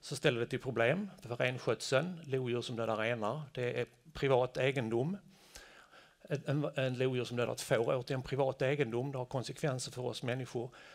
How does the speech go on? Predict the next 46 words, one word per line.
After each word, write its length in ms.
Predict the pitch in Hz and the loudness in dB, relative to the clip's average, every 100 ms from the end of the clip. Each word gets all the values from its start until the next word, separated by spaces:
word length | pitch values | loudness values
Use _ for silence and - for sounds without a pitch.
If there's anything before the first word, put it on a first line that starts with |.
| - - | -20 0
Och 200 | 175 165 | 2 6
vargar 300 | 156 151 147 | 6 8 6
som 160 | - 120 | 4 0
dödar 200 | 110 107 | 2 2
älgar, 400 | 113 117 101 - - | 2 2 0 -4 -8
där 100 | - | -4
vi 80 | 117 | -4
konkurrerar 500 | 110 127 107 120 107 | -4 -6 -2 0 0
om 140 | 98 98 | -2 -6
det 80 | |
jaktbara 440 | 104 107 - 104 95 | -6 -6 -4 -4 -4
bytet. 520 | 98 - - - - - _ _ - - - | -8 -10 -14 -14 -18 -20 _ _ -20 -20 2
Återigen, 520 | 170 175 180 165 165 156 - - | 4 4 6 4 4 -2 -10 -8
det 80 | - | 0
är 60 | 131 | 0
inget 380 | 135 127 - - - _ - | 2 -2 -2 -14 -20 _ 2
onaturligt 680 | 175 170 143 143 131 135 | 4 6 4 4 2 2
beteende, 520 | 135 139 151 127 113 139 | 0 2 2 2 0 0
är 100 | 139 | -2
det 160 | - - _ _ - | -4 -14 _ _ -8
för 120 | 143 | -2
vissa 280 | 139 135 123 | 0 0 -2
grupper 440 | 123 127 123 - | -2 -4 -4 -2
oönskat 540 | 135 143 113 - 110 - | 0 0 -2 -4 -8 -10
beteende. 460 | - 110 95 - - - _ _ _ _ _ - - - - - - _ _ _ _ - | -8 -8 -8 -12 -20 -20 _ _ _ _ _ -20 -20 -20 -20 -20 -20 _ _ _ _ 0
Eh, 180 | 160 170 - | 4 4 4
går 180 | 180 175 | 6 6
vi 120 | 185 | 6
in 100 | 185 | 6
på 60 | |
andra 340 | 175 196 202 160 | 6 6 6 6
vilt 320 | 202 180 139 | 6 4 4
som 140 | - | 0
vi 60 | 151 | 2
kanske 180 | 151 160 | 4 2
inte 120 | 156 | 2
pratar 280 | - 151 147 | 0 0 0
så 120 | 151 | 0
mycket 220 | 151 151 | 0 2
om, 220 | 156 127 | 0 0
så 120 | 117 143 | -4 -2
kallar 220 | 143 151 | 0 0
vi 60 | |
dem 100 | 131 | 0
storfåglar, 800 | 131 - 151 190 - 131 104 117 | -2 2 2 2 4 4 4 -2
tranor, 600 | 123 - 165 170 165 170 | 0 4 6 8 6 4